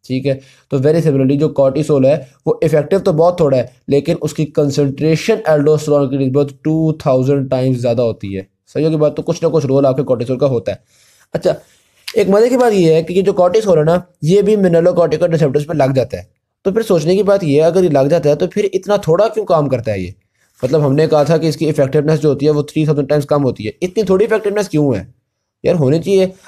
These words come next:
असल में हमारे पास यहाँ पे एक एंजाइम होता है जिसका नाम है इलेवन beta hydroxysteroid dehydrogenase type two। ये जो इलेवन beta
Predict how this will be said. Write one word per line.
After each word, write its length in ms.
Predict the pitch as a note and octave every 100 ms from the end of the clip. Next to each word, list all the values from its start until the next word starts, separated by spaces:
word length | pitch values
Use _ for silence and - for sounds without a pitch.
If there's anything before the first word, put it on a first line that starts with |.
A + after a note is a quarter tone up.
| - -
असल 240 | D#3 G#3
में 180 | D#3+ C3
हमारे 320 | C#3 C3+ C#3+
पास 260 | C3+ B2+ C3
यहाँ 180 | C3+ C3
पे 140 | C#3 C3+
एक 220 | C#3+ C#3
एंजाइम 340 | C#3 C3 D#3
होता 200 | C#3+ A#2+
है 180 | A#2+ C#3+ _ _
जिसका 220 | D3 - D#3+
नाम 240 | C3+ C#3
है 140 | C3+ C#3 C3+
इलेवन 380 | C#3+ C#3+ D#3
beta 280 | D3 C3+ C#3 C3
hydroxysteroid 840 | C#3 C3+ C#3 E3 E3 C#3+ C#3 C3+
dehydrogenase 680 | D3+ D#3+ D3 C3 B2+ C3+ D3 -
type 280 | C3+ C3+ -
two। 100 | A#2+ - _ _ - _ _ _
ये 300 | C3 D#3 G#3 G#3+
जो 180 | F#3 F3+
इलेवन 440 | E3+ D#3 D#3 F#3 F#3 - D3+ C#3
beta 320 | D3 D3 D#3+